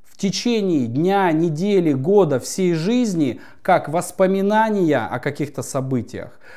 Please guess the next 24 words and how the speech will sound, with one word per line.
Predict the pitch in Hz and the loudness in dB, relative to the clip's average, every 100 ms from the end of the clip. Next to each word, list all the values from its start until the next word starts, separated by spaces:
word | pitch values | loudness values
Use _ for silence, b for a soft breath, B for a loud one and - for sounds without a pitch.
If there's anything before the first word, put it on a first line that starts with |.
| B - | B 2
как | 170 170 - | 2 2 -2
то, | - 196 | 2 2
что | 196 185 | 2 0
мы | 185 196 | 2 2
не | 190 | 0
приняли. | 190 208 214 214 165 120 98 - - | 0 0 2 2 2 0 -4 -10 -4
Например, | 139 151 185 190 156 104 - B B 202 | 0 2 2 2 0 -2 -8 B B -10
женщина | 151 190 202 - 156 143 | -2 2 2 0 0 0
живёт, | 131 151 170 170 123 - | 0 0 2 4 2 -2
э, | 135 131 131 | -8 -4 -2
в | 123 | 0
разводе, | 143 147 175 269 208 190 180 - - b b b b - | 2 2 2 0 2 -2 -4 -14 -20 b b b b -8
и | 165 170 170 170 170 156 - | -2 0 4 6 6 4 0
у | 160 | 0
неё | 175 180 226 240 | 0 2 4 4
на | 165 160 | 4 2
мужа | 196 180 151 | 2 2 0
очень | 143 135 | 0 -6
сильная | - 175 147 135 | -4 -2 0 -2
обида | 131 160 131 113 | -4 -4 -4 -4
на | 110 | -4
бывшего, | 123 123 - 98 - - - - - - - - | -6 -8 -12 -16 -18 -20 -20 -20 -20 -20 -18 -12
условно, | 113 135 117 98 95 | -10 -4 -4 -4 -6
да? | 127 208 | -4 -4